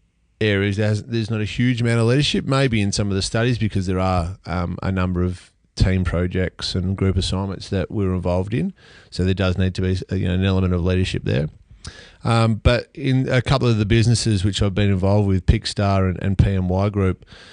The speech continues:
um, quite small, medium businesses, relatively new startups in some ways, one more so than the other. Um,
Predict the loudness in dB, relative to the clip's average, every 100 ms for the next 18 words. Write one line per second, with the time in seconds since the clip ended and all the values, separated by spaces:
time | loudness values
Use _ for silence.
0 | -20 -20 -8 -2 0 0 -4 -6 _ _
1 | _ _ _ _ -20 _ -8 -4 -4 -4
2 | -6 -2 -2 0 0 0 0 0 0 0
3 | 0 0 0 -4 -10 -16 -16 -6 -2 -2
4 | -2 -2 -2 -2 0 0 0 -2 -2 -2
5 | -2 -2 -4 -2 -2 -2 -2 0 0 0
6 | 0 -4 -10 -18 _ _ -20 -16 -6 -2
7 | 0 0 0 0 0 0 0 0 -2 -6
8 | -16 -20 -20 _ -2 0 0 -2